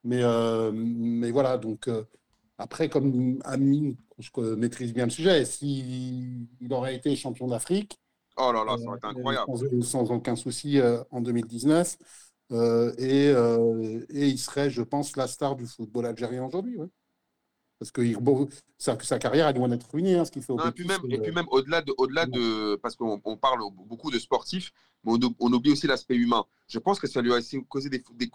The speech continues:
Speaker 2: des soucis privés.
Speaker 1: Mhm.
Speaker 2: Je pense qu'il a aussi eu des soucis d'ordre privé. Et je pense que s'il avait choisi l'Algérie,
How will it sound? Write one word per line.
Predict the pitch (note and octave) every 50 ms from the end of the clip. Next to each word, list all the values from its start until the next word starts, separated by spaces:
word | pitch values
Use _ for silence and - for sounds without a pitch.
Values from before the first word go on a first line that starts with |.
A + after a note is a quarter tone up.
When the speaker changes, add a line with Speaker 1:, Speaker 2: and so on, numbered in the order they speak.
| -
Speaker 2:
des | A#2+ A#2+
soucis | A#2 - - - E3+
privés. | D3+ - - G3 F#3 G3+ F3 - - _ _ _ _ _ _ _ _ _ _ -
Speaker 1:
Mhm. | C3 B2+ C3+ C3 C#3+ - _ _ _ _ _ _ _ _ _ _ _ _ _ _ _ _ _ _ _ _ _ _ _ _ _ _ _ _
Speaker 2:
Je | - -
pense | - F3 E3
qu'il | - C#3 C#3
a | C3+
aussi | C3+ C3+ - C#3+ C#3+
eu | C#3
des | B2+ B2+ B2+
soucis | C3 C#3+ F3 E3+
d'ordre | C#3+ E3 E3 D#3 D3+ D3+
privé. | - - F#3+ F#3 G3 F#3 E3+ - _ _ _ _ -
Et | G#2+ G#2+
je | B2
pense | B2 - F#3 F3+ -
que | - G#3
s'il | G3 - - A3 A3+ G#3+
avait | G#3 G3 F#3 F3+
choisi | F3 - F3 D#3+ D3+ D#3
l'Algérie, | D3 C#3 C3 - C3 B2+ B2+ D3+ G#3 C4+ D4+